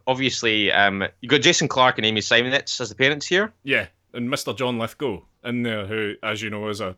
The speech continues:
Speaker 2: personal favourite of mine.
Speaker 1: Um, he's <laughs> really good in this. You should see it just for that, actually. Um, he's, he's really great in it. Jason Clarke, it's,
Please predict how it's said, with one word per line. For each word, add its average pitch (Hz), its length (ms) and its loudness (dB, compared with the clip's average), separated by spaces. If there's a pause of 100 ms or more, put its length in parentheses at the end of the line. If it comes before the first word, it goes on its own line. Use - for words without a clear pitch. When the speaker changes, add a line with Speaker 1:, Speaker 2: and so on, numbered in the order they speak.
Speaker 2:
personal 113 320 -6
favourite 113 340 -6
of 104 60 -8
mine. 113 240 -4 (160)
Speaker 1:
Um, 160 160 4
he's 160 340 2
<laughs> - 0 -
really 139 300 4
good 190 320 4
in 196 100 -4
this. 131 220 -2
You 160 80 0
should 160 180 -10
see 190 200 -2
it 156 100 -4
just 139 220 0
for 123 120 0
that, 135 240 4
actually. 104 440 -4 (300)
Um, 120 320 4
he's, 135 280 0
he's 143 300 -2
really 127 180 2
great 113 240 4
in 104 80 2
it. 104 140 0
Jason 180 280 4
Clarke, 151 480 2
it's, 120 140 -6